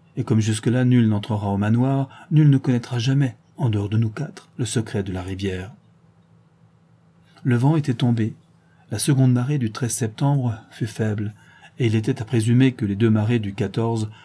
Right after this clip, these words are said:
ne feraient monter l'eau qu'à un niveau normal, sans que la butte soit encerclée. À minuit, Catherine et Bertrand s'installèrent dans l'auto.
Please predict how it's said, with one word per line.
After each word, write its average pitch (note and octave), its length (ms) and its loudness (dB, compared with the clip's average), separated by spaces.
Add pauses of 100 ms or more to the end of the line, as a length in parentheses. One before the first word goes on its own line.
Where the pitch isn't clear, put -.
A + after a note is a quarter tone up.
(140)
ne A#2+ 80 4
feraient A2 180 -4
monter A2 320 2
l'eau A#2 220 2
qu'à A#2 200 -4
un G#2 60 0
niveau G#2 240 0
normal, G#2+ 540 0 (300)
sans - 220 -2
que A2+ 120 -4
la A2+ 80 2
butte G#2+ 240 -2
soit F#2 320 -8
encerclée. G2 640 -6 (1400)
À E3 80 0
minuit, D3 340 8
Catherine C#3+ 420 0
et C#3 100 4
Bertrand B2 420 0
s'installèrent A#2+ 500 -2
dans A#2+ 100 0
l'auto. A2 400 -2